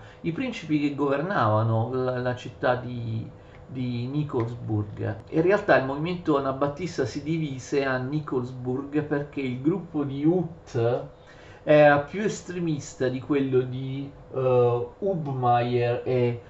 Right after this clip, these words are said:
eh, Wiedemann. Hubmaier infatti approvò la repressione contro Hut,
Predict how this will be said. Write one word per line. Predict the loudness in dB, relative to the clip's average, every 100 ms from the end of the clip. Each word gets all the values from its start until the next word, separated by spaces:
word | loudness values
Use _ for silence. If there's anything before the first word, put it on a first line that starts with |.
| -10
eh, | -4 -4
Wiedemann. | -4 -4 2 4 4 2 2 2
Hubmaier | 0 0 0 0 2 6 6 4 2 2
infatti | -2 4 4 4 0
approvò | -2 -2 2 6
la | 6 6
repressione | 4 4 2 2 -2 0 0 0
contro | 0 0 0 4 6
Hut, | 6 4 -2 0 0